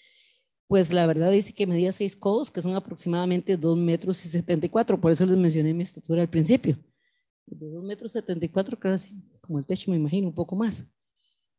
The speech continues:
a bastante grande. Dice, también hubieron otros, este, y el que les decía del rey Og, dice que su cama medía cuatro metros y once centímetros de largo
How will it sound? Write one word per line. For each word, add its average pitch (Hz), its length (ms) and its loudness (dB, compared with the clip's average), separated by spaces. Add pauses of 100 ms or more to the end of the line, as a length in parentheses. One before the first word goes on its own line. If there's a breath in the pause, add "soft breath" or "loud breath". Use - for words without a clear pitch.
(120)
a 147 100 -4
bastante 156 340 -4
grande. 180 440 -4 (200)
Dice, 180 340 -8
también 185 300 -2
hubieron 214 300 4
otros, 220 360 -6 (580 loud breath)
este, 156 600 -6 (400)
y 196 60 0
el 170 80 -4
que 185 100 0
les 180 100 0
decía 175 300 0
del 185 100 0
rey 190 300 -2
Og, 202 220 -2
dice 196 240 -6
que 196 120 -6
su - 120 -8
cama 190 240 -4
medía 185 380 -2 (160)
cuatro 226 520 -4
metros 208 760 -4 (1400)
y 180 180 2
once 190 260 0
centímetros 190 720 -4
de 165 200 -6
largo - 520 -6